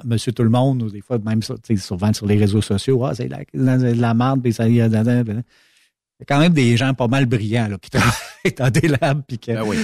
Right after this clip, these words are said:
Speaker 1: c'est pour, ça va probablement arriver
Speaker 2: Mais
Speaker 1: plus vite qu'on pense.
Speaker 2: on a toujours de la misère un petit peu au changement.
Speaker 1: Ben oui, c'est normal.
Speaker 2: Puis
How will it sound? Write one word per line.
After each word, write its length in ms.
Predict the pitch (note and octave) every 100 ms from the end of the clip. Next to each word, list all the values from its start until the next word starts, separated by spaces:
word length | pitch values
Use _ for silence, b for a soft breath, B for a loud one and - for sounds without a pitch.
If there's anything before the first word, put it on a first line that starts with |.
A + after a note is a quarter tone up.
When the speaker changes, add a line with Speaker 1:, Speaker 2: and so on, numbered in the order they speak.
| F#3
Speaker 1:
c'est 100 | -
pour, 220 | - - _
ça 140 | B2
va 140 | B2 C3
probablement 560 | - B2+ C3+ B2+ B2+
arriver 180 | C3 -
Speaker 2:
Mais 60 | C3+
Speaker 1:
plus 140 | B2
vite 160 | B2+ -
qu'on 200 | A#2+ G2+
pense. 280 | A2+ G#2 -
Speaker 2:
on 120 | E3+
a 80 | G3
toujours 320 | A3+ B3 C#4
de 100 | C#3+ G#2+
la 120 | A2
misère 460 | G#2+ G2+ C#3+ F3
un 80 | A2+
petit 220 | - -
peu 460 | - A#2 B2 C3 C3 - _ _ _ -
au 100 | G2+
changement. 440 | B2 A2 E2 D#2
Speaker 1:
Ben 140 | A#2 A2+
oui, 160 | G2+ -
c'est 160 | -
normal. 300 | G#2+ F2 E2+ _ _ _ _
Speaker 2:
Puis 520 | A#2+ B2+ B2 B2